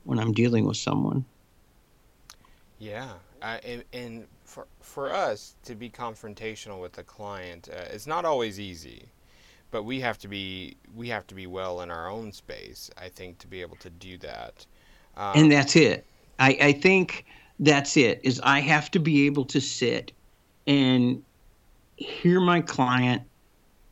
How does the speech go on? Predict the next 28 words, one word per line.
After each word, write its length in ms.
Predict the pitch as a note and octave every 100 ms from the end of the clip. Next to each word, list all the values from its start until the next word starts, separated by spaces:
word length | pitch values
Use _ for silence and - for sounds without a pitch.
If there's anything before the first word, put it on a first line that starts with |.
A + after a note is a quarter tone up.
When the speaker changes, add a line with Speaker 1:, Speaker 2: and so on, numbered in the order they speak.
| _
Speaker 1:
um, 420 | - - - D3 C#3 _ -
reject 520 | C3+ B2 D#3+ D#3 -
me, 400 | C#3 C3 C#3 - _ -
reject 460 | B2+ B2 D3 -
what 100 | D3+
I'm 140 | C3 C3
saying, 480 | - B2+ B2 C3
Speaker 2:
Mm-hmm. 520 | C#3 - - - - C3
Speaker 1:
get 200 | D3+ C#3
nasty 460 | C3+ C#3+ - D3+
with 200 | B2+ B2+
me, 320 | A#2+ A2+ A#2 - _ _ _ -
and 240 | D#3 D3+
not 320 | D3+ D#3+ D3 - _ _ _ -
let 260 | D3 E3+ E3
that 220 | D#3+ -
trigger 340 | - F3+ D#3+
my 200 | C#3+ C3+
own 200 | C3+ E3+
broken 320 | C3 A2+ - -
spaces. 680 | - D#2 - - - - - -
Speaker 2:
Exactly. 640 | C3 G#2+ A2+ G#2+ - F2 E2
Not 240 | B2 B2
take 160 | B2 A2
Speaker 1:
Right. 80 |
Speaker 2:
it 80 | G2
personally. 640 | A2+ A2 - F2+ D#2+ E2 E2+ _ _ _ _ -
Um, 160 | G3+